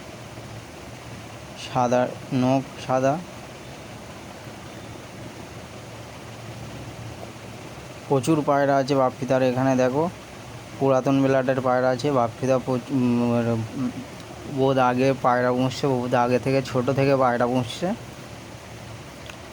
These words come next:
এক, আর একটা ম্যাড্রাজি ধরেছে দেখো। ম্যাড্রাজি পায়রাগুলো সব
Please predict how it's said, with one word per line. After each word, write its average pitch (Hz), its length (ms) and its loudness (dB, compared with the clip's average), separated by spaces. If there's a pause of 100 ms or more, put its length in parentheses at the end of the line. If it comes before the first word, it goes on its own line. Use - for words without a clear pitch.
(1500)
এক, 127 80 0 (160)
আর 127 160 4
একটা 120 240 -4
ম্যাড্রাজি 135 400 2 (100)
ধরেছে 131 380 4
দেখো। 139 200 2 (1040)
ম্যাড্রাজি 127 520 2
পায়রাগুলো 147 460 6 (120)
সব 143 140 4